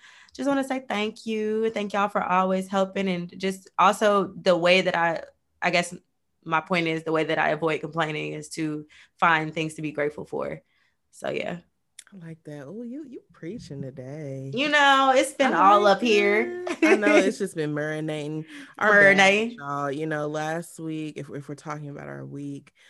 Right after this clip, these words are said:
Speaker 2: um, I'm coming off a great week. It was my birthday week last
Speaker 1: Yes.
Speaker 2: week.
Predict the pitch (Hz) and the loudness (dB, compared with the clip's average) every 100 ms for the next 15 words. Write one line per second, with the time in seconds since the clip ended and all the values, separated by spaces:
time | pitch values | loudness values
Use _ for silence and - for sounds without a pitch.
0 | _ _ 143 139 135 151 - 151 143 139 | _ _ -10 -8 -8 -12 -10 -10 -10 -10
1 | 135 156 160 139 151 151 151 151 151 139 | -10 -8 -6 -8 -8 -8 -8 -10 -10 -14
2 | 135 131 135 143 143 143 139 139 139 135 | -12 -14 -12 -12 -12 -12 -12 -12 -12 -14
3 | 147 139 180 175 165 147 139 139 135 | -10 -6 -4 -4 -6 -8 -10 -12 -14